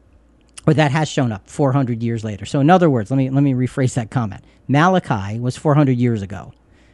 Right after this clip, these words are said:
You fast forward four hundred years, and now we're in the New Testament.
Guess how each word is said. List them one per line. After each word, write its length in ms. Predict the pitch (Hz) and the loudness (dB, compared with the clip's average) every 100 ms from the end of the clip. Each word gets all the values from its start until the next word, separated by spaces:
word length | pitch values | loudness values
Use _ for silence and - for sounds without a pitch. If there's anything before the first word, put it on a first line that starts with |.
| _ - | _ -10
You 80 | 117 | -4
fast 380 | - 160 165 | 0 0 0
forward 340 | - 165 151 - | 0 0 0 -4
four 180 | 160 151 | -4 -2
hundred 280 | 151 139 127 | -2 -4 -4
years, 300 | 120 117 - | -4 -6 -6
and 180 | 127 | -4
now 200 | 123 139 | -2 0
we're 120 | 151 151 | 0 2
in 80 | |
the 80 | 139 | 2
New 160 | 131 135 | 2 0
Testament. 520 | 131 120 - 123 | -2 -4 -4 -6